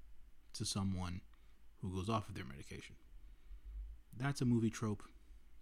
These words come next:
We f-, we figured something, I'm not too sure if it would have been bad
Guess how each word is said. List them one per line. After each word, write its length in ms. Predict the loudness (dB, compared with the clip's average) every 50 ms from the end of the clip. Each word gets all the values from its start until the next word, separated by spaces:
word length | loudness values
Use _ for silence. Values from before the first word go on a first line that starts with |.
| -14 -14 -16 -16 -16 -14 -14 -14 -14 -14 -16 -16 -16 -18 -18 -16 -16 -16 -14 -14 -14 -14 -14 -14 -14 -16 -16 -16 -16 -12 -8 -2 2
We 120 | 4 4
f-, 200 | 4 2 -2 -2 4
we 120 | 4 4 4
figured 520 | 6 4 4 4 6 6 6 6 4 0 -4 -12 -14 -14 -14 -16 -16 -16 -16 -18 -18 -18 -18 -18 -16 -16 -16 -16 -10 -4
something, 880 | 0 0 2 4 6 6 4 4 4 2 4 4 6 6 6 4 2 0 -2 -8 -14 -18 -18 -16 -16 -16 -16 -16 -14 -14 -10 -2
I'm 120 | 2 4 4
not 140 | 4 4 2
too 80 | 0
sure 180 | 0 2 2 2
if 100 | 4 4
it 60 | 4
would 120 | 4 4
have 100 | 4 2
been 140 | 2 0 0
bad 500 | 0 2 2 2 2 2 2 0 -2 -2